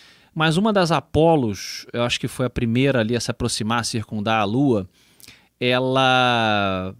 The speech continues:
é, tem um momento que na comunicação ela fala assim: é, "Houston, nós temos um Papai Noel.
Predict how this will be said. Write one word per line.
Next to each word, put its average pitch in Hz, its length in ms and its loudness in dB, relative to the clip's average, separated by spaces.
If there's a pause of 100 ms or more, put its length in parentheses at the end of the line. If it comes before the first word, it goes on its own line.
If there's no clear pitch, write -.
(140)
é, - 240 -16
tem 147 120 -2
um 156 40 -6
momento 143 640 -2
que 113 640 -6
na 127 100 -8
comunicação 127 580 -12
ela 139 100 -12
fala 139 200 -14
assim: 113 420 -8
é, 104 640 -4
"Houston, 156 400 0
nós 139 240 -8
temos 170 280 -6
um 175 60 -4
Papai 175 340 -4
Noel. 151 400 0